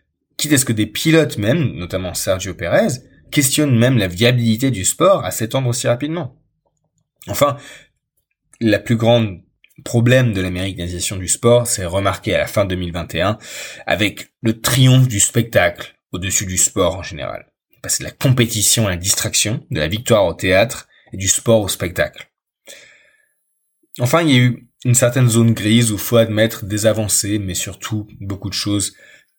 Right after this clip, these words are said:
qui, qui sont contestables, voire hypocrites pour la Formule un. Les limites avec l'adhésion au mouvement de Black Lives Matter, même si c'est une très bonne chose, a touché un nerf sensible vis-à-vis de certains spectateurs. Et surtout, le, le fait que la Formule un conserve des liens avec la péninsule arabique, la Russie et la Chine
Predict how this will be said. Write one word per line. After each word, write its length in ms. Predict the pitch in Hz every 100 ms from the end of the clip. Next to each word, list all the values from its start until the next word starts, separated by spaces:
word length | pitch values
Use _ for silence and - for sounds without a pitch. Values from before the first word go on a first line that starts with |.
| _
qui, 240 | - 95 -
qui 140 | -
sont 120 | -
contestables, 640 | - 135 131 127 123 131 113
voire 220 | 107 107
hypocrites 540 | 110 101 - - -
pour 140 | - 78
la 100 | 71
Formule 320 | 80 67 -
un. 40 | _ _ _ _ _ _ -
Les 160 | 92 92
limites 640 | 107 117 127 123 - -
avec 280 | 87 90 -
l'adhésion 720 | 95 110 110 110 113 117 107
au 20 |
mouvement 480 | 98 98 110 110 98
de 100 | 85
Black 340 | 90 104 113
Lives 300 | 104 98 -
Matter, 380 | 90 87 131 139
même 200 | 104 127
si 160 | 131 160
c'est 200 | - 123
une 100 | 104
très 180 | - 85
bonne 180 | 87 87
chose, 360 | - 151 160 - -
a 140 | - -
touché 320 | 127 - 135
un 100 | 110
nerf 220 | 107 98
sensible 480 | - 101 - 127 95
vis-à-vis 260 | 92 85
de 60 | 87
certains 240 | 87 92
spectateurs. 680 | 85 80 78 71 92 117 127 - - - - 120
Et 60 |
surtout, 380 | 117 127 156 147 -
le, 200 | 98 101
le 120 | 65 -
fait 220 | 117 113
que 40 |
la 120 | 80
Formule 280 | - 104 107
un 80 | 101
conserve 520 | - 120 - 113 101
des 140 | 87 90
liens 220 | 110 110
avec 200 | 98 90
la 100 | 82
péninsule 520 | - 113 107 - 113
arabique, 580 | 98 95 95 98 101 92
la 120 | 95
Russie 480 | 101 98 - 113 107
et 40 |
la 140 | 90 78
Chine 400 | - 117 123